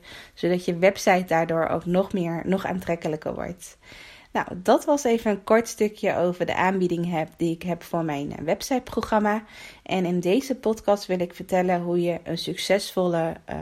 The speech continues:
podcast gaat opzetten. Ehm, misschien heb je ook de droom of echt al heel lang het idee om ook je eigen podcast, eh, te lanceren. En in deze podcast ga ik gewoon een aantal tips delen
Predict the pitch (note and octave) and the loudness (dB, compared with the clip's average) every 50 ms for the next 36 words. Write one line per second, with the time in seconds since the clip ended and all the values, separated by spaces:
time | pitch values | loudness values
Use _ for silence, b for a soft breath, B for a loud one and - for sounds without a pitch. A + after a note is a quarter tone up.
0 | E3+ - _ - D4+ E4+ E4+ - - D3+ D#3+ - - - - - D#3 D3 - - | -10 -12 _ -2 -2 -2 -2 -4 -6 -6 -6 -8 -10 -10 -4 -4 -4 -2 -4 -6
1 | - - - E3 C#3 - - - - F3+ B B B B B B B B B - | -10 -2 0 0 0 0 -2 -6 -8 -8 B B B B B B B B B -4
2 | - F3+ F#3 F3+ F3+ F3 F3+ F3+ F3 F3+ F#3 F#3 - _ _ _ _ _ - - | 0 0 2 2 2 0 0 -2 -2 -4 -6 -10 -16 _ _ _ _ _ -20 -20
3 | _ _ _ - - - - F#3 F3+ - - A#3+ A#3+ A#3 A3+ - - - F#3+ G#3 | _ _ _ -20 -20 -14 -10 -10 -4 -2 0 2 2 0 0 0 0 2 2 2
4 | G#3+ - A#3 A3 F#3 G#3 G3+ G3 G3 G3 G3 G3 F#3+ - - - F3+ F#3 - - | 4 2 2 2 2 2 4 6 6 6 6 4 0 -2 -2 -2 -2 -2 -6 -8
5 | - - F3+ F3+ - F#3 F3+ F3 F#3 F#3+ G3+ G3+ G3+ F#3+ F#3 F#3 F3 - - - | -4 -4 -4 -2 -2 -2 0 2 2 4 4 4 4 2 0 0 -2 -2 -4 -2
6 | F3 E3 D#3 D3+ D#3 D#3 D#3 - - - E3 - - F#3+ F#3 - - - G#3 G#3+ | 0 0 2 2 2 2 2 0 -2 -4 -2 -2 -2 -4 -4 -4 -2 0 0 0
7 | G#3 - G#3 G#3 - G#3+ G3+ G3+ - - F#3+ F#3+ F#3 - - - - - F#3+ F#3+ | 0 -4 -6 -4 -4 -4 -4 -2 0 0 0 0 0 -4 -8 -8 -6 -4 -2 -2
8 | F#3 F#3 F#3 F#3 - - F#3+ F#3+ F#3 F3+ G3 F#3+ - - F#3 F#3 F#3 F#3 F#3 F3+ | -2 -4 -4 -6 -4 -2 0 0 0 0 -2 -2 0 2 2 4 4 4 4 2
9 | F#3 F#3 B B B B B B B B _ - F#3 F#3 F3+ F3+ F3+ F3+ - F#3 | 2 0 B B B B B B B B _ 0 2 4 4 4 4 2 2 2
10 | F3+ F3+ F#3 G#3+ - - A3 G#3 G#3 - G3+ G3+ G3 - - F#3 F#3 F#3 - - | 4 4 4 4 2 0 -2 -2 0 0 -2 -2 0 0 0 0 0 0 -4 -4
11 | - F3 E3 E3+ - - F#3 F3 E3+ - - F3 F3 - - - - - A#3+ B3 | 0 0 0 0 0 -2 -2 -2 0 -2 -4 -4 -4 -6 -8 -8 -2 0 0 0
12 | B3 - - - G3+ G3+ G3+ G3 F#3+ F#3+ F#3 G3 G3+ | 0 -2 0 2 4 6 6 6 6 4 4 2 0